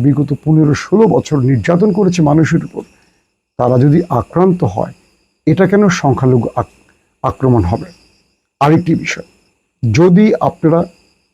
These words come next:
কোনো প্রকার দেশকে অস্থিতিশীল করতে চান, অস্থিতিশীল করতে চান এ আন্দোলনের নাম করে, তাহলে আমরা আরেকটি আন্দোলন তৈরি করব রাজপথে। সেটি কি জানেন?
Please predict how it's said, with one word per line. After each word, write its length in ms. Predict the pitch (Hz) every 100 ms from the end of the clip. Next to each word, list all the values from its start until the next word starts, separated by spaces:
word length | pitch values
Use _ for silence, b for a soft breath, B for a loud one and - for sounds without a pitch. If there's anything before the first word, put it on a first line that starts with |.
| -
কোনো 220 | 202 254 262
প্রকার 280 | - 127 - - - 113 151
দেশকে 320 | 175 175 202 - 131
অস্থিতিশীল 460 | - 175 - 180 180
করতে 200 | 160 175 170
চান, 140 | 143 143 b b b b _ 131
অস্থিতিশীল 580 | 135 - 208 208 175 202 175
করতে 220 | 175 165 -
চান 140 | 147 156 - 151
এ 20 | - 131
আন্দোলনের 400 | 131 143 139 123
নাম 100 | 151 165
করে, 160 | - - _ _ _ _ _ _ _ -
তাহলে 240 | 127 120 147 135
আমরা 160 | 123 160 131
আরেকটি 300 | 165 190 196 175
আন্দোলন 260 | 156 139 143 113
তৈরি 200 | 135 120 135
করব 160 | 120 131
রাজপথে। 600 | 110 90 - 127 - - _ _ _ _ _ _
সেটি 200 | - 113 175
কি 80 | 170
জানেন? 200 | 156 180